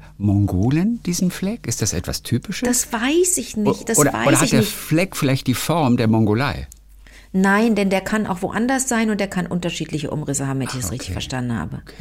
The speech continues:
Speaker 2: Ich habe jetzt keine Fachliteratur dazu studiert. Entschuldige bitte, dass ich unvorbereitet in unser Gespräch reingehe.
Speaker 1: Ja.
Speaker 2: Nee, habe ich mir auch gefragt, äh, gestellt, diese Fragen. Ähm, ich kann es dir nicht sagen. Ein, ein,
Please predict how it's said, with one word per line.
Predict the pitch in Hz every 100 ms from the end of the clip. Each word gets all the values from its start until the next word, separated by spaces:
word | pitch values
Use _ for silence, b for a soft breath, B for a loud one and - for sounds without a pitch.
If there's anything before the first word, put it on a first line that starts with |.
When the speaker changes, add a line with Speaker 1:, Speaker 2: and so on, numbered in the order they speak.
| B B B
Speaker 2:
Ich | 180 202
habe | 202
jetzt | 185
keine | 175 165
Fachliteratur | 160 160 165 135 135 139
dazu | 131 131 143
studiert. | - 127 135
Entschuldige | - 143 - 185 180
bitte, | 165 151
dass | 156
ich | 135 -
unvorbereitet | 202 190 147 135 139 139
in |
unser | 151 131
Gespräch | 139 131 - - 147 143 -
reingehe. | 127 131 147 147 214 B B B B -
Speaker 1:
Ja. | 202
Speaker 2:
Nee, | 226 240 -
habe | 202 202
ich |
mir | 226 202
auch | 247 -
gefragt, | 185 - 175 175
äh, | - 180 165
gestellt, | 170 - 170
diese | 170 165
Fragen. | - 156 151 170 208 B B B B B -
Ähm, | 190 190 190
ich | 190 -
kann | 190
es | 185
dir | 180
nicht | 160 156
sagen. | 160 147 135 -
Ein, | 160 165 170 -
ein, | 160 160 156